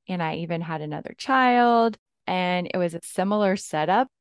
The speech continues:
This family had kids that were close to my kids' ages. We also were in the same church congregation.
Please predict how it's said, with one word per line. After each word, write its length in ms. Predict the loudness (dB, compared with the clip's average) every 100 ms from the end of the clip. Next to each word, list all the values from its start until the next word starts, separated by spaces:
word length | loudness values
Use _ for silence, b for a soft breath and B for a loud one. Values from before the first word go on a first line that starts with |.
| -2
This 460 | -2 -2 -6 -14 -6
family 680 | -4 -4 -4 -6 -4 -6 -6
had 260 | -2 -4 -4
kids 480 | -10 -4 -4 -4 -6
that 120 | -6 -4
were 80 |
close 280 | -6 -8 -6
to 100 | -4
my 220 | -2 -2
kids' 360 | -4 -4 -4 -6 -8
ages. 840 | -8 -4 -2 -2 -2 -2 -4 -6
We 160 | -8 -4
also 400 | -2 -2 -2 -2
were 140 | -2
in 80 | -4
the 100 | -6
same 340 | -8 -8 -8 -10
church 460 | -6 -6 -6 -8
congregation. 1080 | -10 -8 -6 -4 -4 -6 -6 -6 -4 -4 -6